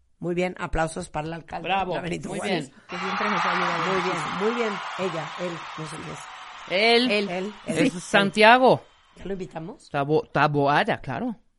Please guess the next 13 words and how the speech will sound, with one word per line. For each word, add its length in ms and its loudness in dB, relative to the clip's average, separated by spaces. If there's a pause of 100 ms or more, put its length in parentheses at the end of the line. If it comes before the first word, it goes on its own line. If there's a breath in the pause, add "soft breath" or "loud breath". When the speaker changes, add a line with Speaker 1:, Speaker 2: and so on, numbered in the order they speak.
(100)
Speaker 2:
A 120 -10
Santiago 420 -2
ya 80 0
estuvo 240 -4
aquí 140 -8
con 160 -8
nosotros. 520 -12
Speaker 1:
Taboada 380 -12
es 160 -10
el 80 -12
Miguel 320 -10
Hidalgo, 380 -12
hija. 200 -18